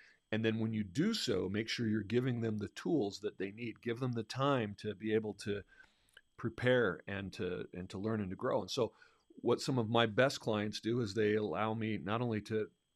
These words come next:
am I coaching the, the senior executives, but I'm coaching those middle managers.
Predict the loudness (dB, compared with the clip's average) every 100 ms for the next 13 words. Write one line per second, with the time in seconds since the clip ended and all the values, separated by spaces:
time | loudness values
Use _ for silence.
0 | _ _ _ _ -8 -4 -2 -2 -2 -2
1 | -2 -4 -4 -4 -6 -6 -6 -2 0 0
2 | 0 2 2 2 -4 -2 -4 -2 -6 -12
3 | -20 _ -6 -4 -4 -4 -2 -4 -4 -10
4 | -20 -20 -20 _ -6 -2 0 0 0 -2
5 | -6 -16